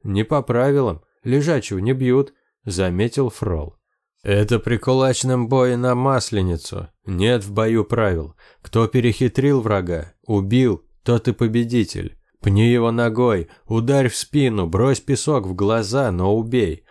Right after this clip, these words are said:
Басурманин пришёл на нашу землю творить зло. Он порождение дьявола.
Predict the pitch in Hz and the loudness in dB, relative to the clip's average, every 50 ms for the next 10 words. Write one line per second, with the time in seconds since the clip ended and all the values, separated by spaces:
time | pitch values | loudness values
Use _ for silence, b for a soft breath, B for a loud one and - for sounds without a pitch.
0 | b b b b b 92 87 113 120 - - 139 135 135 139 139 131 123 101 85 | b b b b b -2 0 0 0 2 2 0 2 2 2 2 0 0 0 -2
1 | 80 76 - 90 107 107 - - 135 123 113 110 107 104 113 117 107 - 120 104 | -4 -4 -4 -2 -2 -2 -2 -2 -2 0 0 0 0 0 -2 -2 -2 -2 -2 -2
2 | 85 87 95 120 120 113 110 107 - - 101 92 95 101 113 117 104 92 87 101 | -2 -2 -2 -2 0 0 -2 -2 -2 -2 -2 -2 0 0 0 -2 -2 -4 -2 -2
3 | 113 117 117 104 82 - - _ b b b b b b b 117 127 135 131 107 | -2 0 0 -2 -4 -4 -8 _ b b b b b b b 0 2 2 0 0
4 | - 127 113 120 120 110 92 95 113 135 127 120 117 120 120 113 107 110 117 123 | 0 0 2 2 2 0 0 0 0 0 0 0 0 0 -2 0 0 0 0 2
5 | 117 104 85 80 82 85 - - | 0 0 -2 -4 -6 -10 -12 -14